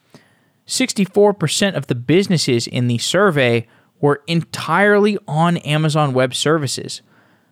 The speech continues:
which was vastly more than any other cloud provider or multi-cloud or on-prem deployment. That's a lot of infrastructure on A W S. Another factoid I found was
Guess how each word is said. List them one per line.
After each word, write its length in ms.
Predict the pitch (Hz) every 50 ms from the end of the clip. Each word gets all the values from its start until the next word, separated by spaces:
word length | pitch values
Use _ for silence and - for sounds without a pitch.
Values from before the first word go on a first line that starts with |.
| _ _
which 220 | - 127 123 - -
was 140 | 143 131 131
vastly 800 | 120 120 127 120 123 135 131 156 190 185 190 - 214 190 170 156
more 420 | 139 127 131 143 147 143 139 135
than 160 | 120 123 120 110
any 300 | - 131 139 156 165 165
other 180 | 156 147 135
cloud 320 | 123 - - 135 135 135 127
provider 560 | - 135 127 131 131 131 131 135 131 127 127
or 200 | - 98 113 110
multi-cloud 1000 | 107 110 120 139 139 - 139 - - - 139 135 135 135 135 135 131 131 123
or 240 | - - 101 - -
on-prem 720 | 123 131 131 127 123 131 - - 147 147 147 147 147 143 135 - _ _ _ _ _
deployment. 720 | - 135 - - 165 156 156 156 151 151 151 147 - - - _ _ _ _ _ _ _ _ - _ _ _ _ _ _
That's 160 | - 117 - -
a 60 | 127
lot 440 | 113 110 110 120 139 156 175 185 160
of 80 | 131
infrastructure 540 | 143 147 139 135 - - 147 131 - - 123
on 140 | 113 113 117
A 100 | 120 123
W 320 | 123 117 98 113 107 104
S. 280 | 117 151 185 - - - _ _ _ _ _ _ _ _ _ _ _ _ _ _ _ _
Another 420 | - 123 139 156 160 135 120 - -
factoid 680 | - - - - 135 120 123 - - - 139 127 123 117
I 160 | 120 110 113
found 400 | - - 127 120 120 131 170 175
was 300 | 160 135 123 123 123 -